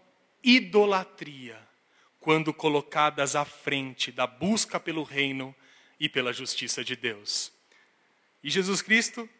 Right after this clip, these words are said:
resolve esse problema dizendo, versículo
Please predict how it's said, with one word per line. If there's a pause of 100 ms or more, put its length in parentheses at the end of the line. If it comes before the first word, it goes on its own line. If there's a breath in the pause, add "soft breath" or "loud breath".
(220)
resolve
esse
problema
dizendo, (1700 soft breath)
versículo